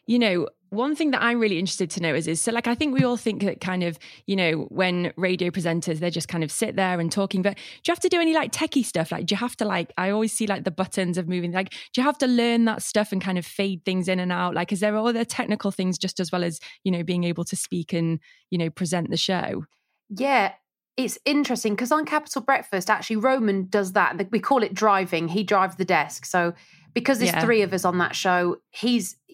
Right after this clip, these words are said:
Speaker 2: it wouldn't make sense for everyone to have all different buttons. You'd end up with a mess. So he drives it. And so therefore he sort of leads the show. And then we all, um, have this, like, rhythm that we're into, which is, it's kind of one of those things that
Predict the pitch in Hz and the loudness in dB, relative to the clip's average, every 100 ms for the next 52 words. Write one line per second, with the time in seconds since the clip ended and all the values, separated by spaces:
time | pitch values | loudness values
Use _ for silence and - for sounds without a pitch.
0 | - 359 - 226 247 240 233 226 214 202 | -10 -8 -6 -2 0 2 0 0 0 0
1 | - 196 202 180 185 185 185 185 180 185 | -2 -2 -2 0 0 0 -2 -4 -2 0
2 | - 175 170 180 190 185 190 175 180 156 | 0 0 -2 0 0 0 0 2 2 0
3 | 165 - _ - - 220 190 269 285 202 | -2 -14 _ -20 -2 0 2 2 2 2
4 | 254 226 202 165 165 196 - _ _ - | 2 4 2 0 0 0 -2 _ _ -4
5 | 202 220 220 208 240 254 247 214 190 190 | 0 2 2 2 2 2 2 0 0 -2
6 | - 262 247 208 247 240 185 - - 247 | -2 -2 -4 -2 0 0 0 -2 0 2
7 | 196 107 165 - - - 214 214 208 202 | 2 2 -2 -6 -16 -4 0 4 4 2
8 | 202 - 214 233 214 208 202 196 - - | 0 0 2 4 4 4 4 0 -2 0
9 | 196 185 - _ _ - - 220 190 196 | 0 -2 -8 _ _ -6 -2 0 2 2
10 | 202 - 208 240 196 196 180 190 - _ | 2 0 0 2 4 2 0 -2 -6 _
11 | _ 196 196 202 226 220 - 175 170 175 | _ -2 2 4 4 2 2 0 0 -2
12 | 185 175 - - - - 262 226 214 196 | -4 -6 -4 -6 -4 -4 -2 2 2 2
13 | 196 196 185 180 165 | 0 0 2 2 0